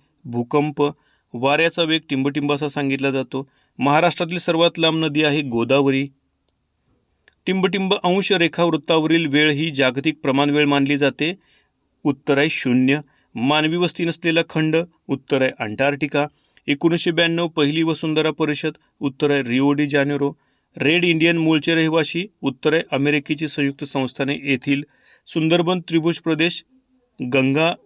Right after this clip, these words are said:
नदीच्या खोऱ्यात आहे. एकूण अक्षवृत्त्या आहेत एकशे एक्क्याऐंशी, तर एकूण रेखावृत्त्या आहेत तीनशे साठ.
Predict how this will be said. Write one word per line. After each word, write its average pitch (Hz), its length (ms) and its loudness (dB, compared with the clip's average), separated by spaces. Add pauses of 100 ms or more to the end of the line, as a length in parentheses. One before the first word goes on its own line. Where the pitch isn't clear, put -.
(120)
नदीच्या 143 440 0
खोऱ्यात 139 300 0
आहे. 135 240 -2 (400)
एकूण 190 340 0
अक्षवृत्त्या 175 560 0
आहेत 175 200 2
एकशे 160 300 -2
एक्क्याऐंशी, 160 460 -2
तर 160 160 -6
एकूण 156 320 -4
रेखावृत्त्या 147 580 0
आहेत 143 160 -4
तीनशे 131 320 0
साठ. 143 340 0